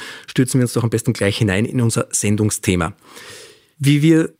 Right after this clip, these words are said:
dem Klimawandel Einhalt gebieten, wird hitzig diskutiert. Ähm, selten, dass man eine Zeitung aufschlägt und davon nicht berührt wird. Selten, dass man den Fernseher auftritt und davon nichts wahrnimmt.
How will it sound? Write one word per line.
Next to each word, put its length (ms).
dem 100
Klimawandel 500
Einhalt 300
gebieten, 400
wird 140
hitzig 280
diskutiert. 960
Ähm, 380
selten, 460
dass 120
man 120
eine 80
Zeitung 320
aufschlägt 540
und 220
davon 280
nicht 260
berührt 380
wird. 140
Selten, 340
dass 180
man 160
den 140
Fernseher 360
auftritt 380
und 160
davon 340
nichts 300
wahrnimmt. 360